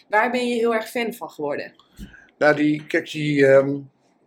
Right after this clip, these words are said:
Speaker 2: het gaat er dus om bij die, eh, als je burn-out klachten hebt, is dat je dus, eh, tekorten gaat krijgen aan die hormonen.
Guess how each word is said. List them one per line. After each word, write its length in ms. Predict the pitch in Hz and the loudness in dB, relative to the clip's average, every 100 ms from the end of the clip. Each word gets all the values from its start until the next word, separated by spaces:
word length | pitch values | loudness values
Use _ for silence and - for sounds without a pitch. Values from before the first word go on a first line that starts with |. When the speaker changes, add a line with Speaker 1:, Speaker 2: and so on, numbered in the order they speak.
| _ - - _ | _ -20 -20 _
Speaker 2:
het 100 | - | -2
gaat 180 | 165 | -2
er 60 | - | -2
dus 140 | 147 | -2
om 200 | 143 160 | 2 2
bij 140 | 139 131 | 2 -2
die, 280 | 127 127 123 | 0 0 2
eh, 60 | |
als 140 | 120 - | 0 -4
je 80 | 120 | -2
burn-out 420 | 147 165 151 151 | 0 2 0 -2
klachten 320 | 143 131 - | -6 -6 -4
hebt, 220 | 123 123 123 | -4 -4 -8
is 120 | - | -8
dat 200 | 117 - | -8 -6
je 60 | |
dus, 380 | 110 110 - - - | -6 -6 -8 -10 -10
eh, 160 | 107 | -10
tekorten 500 | - 120 120 135 131 | -8 -8 -4 -4 -4
gaat 140 | 117 - | -12 -10
krijgen 280 | 110 98 | -8 -8
aan 60 | 110 | -12
die 80 | 107 | -14
hormonen. 640 | 113 95 110 131 156 185 | -12 -10 -4 -2 -4 -8